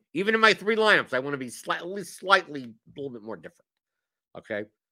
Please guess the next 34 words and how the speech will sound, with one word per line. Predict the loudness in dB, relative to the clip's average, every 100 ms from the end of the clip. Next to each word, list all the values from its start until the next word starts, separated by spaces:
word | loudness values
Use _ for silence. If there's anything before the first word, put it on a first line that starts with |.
| _ -16
So | 0
Caratini, | 4 4 2 -2 -2 0
Tellez, | 0 0 -6
Wong, | -4 -4 -4
Yelich. | -4 -6 -8 _ -20 _
So | -20
I'll | -20
get | -18
rid | -16 -18
of | -20
that. | -20 _ _ _ _ _ _ _ _ _ _ -20
Let's | -14
go | -10 -8
to, | -6 -6 -6 -6 -6 -8 -10
where's | -10 -12 -12
the | -14
Milwaukee | -16 -18 -20
lineups? | _ _ _ _ _ _ _ _ _ _ _ -20
Okay. | -10 -6 -6 -8 _
Tellez, | 2 4 2 -2
Wong, | -2 0 2 0 -4 -10 -4
Yelich, | 0 0 -2 -6
but | -6
we | -2 2
have | 2 0
Urias | 0 2 0 -2
and | -10
Peterson, | -12 -14 -16 -20 _
so | -18
that's | -18 _
fine. | -20 _ _ _ _ _ _ _ _ _ 0
Tellez, | 2 2 0
Wong, | -2 0 0 0 -2
Yelich, | -2 0 0 -4 -8 -20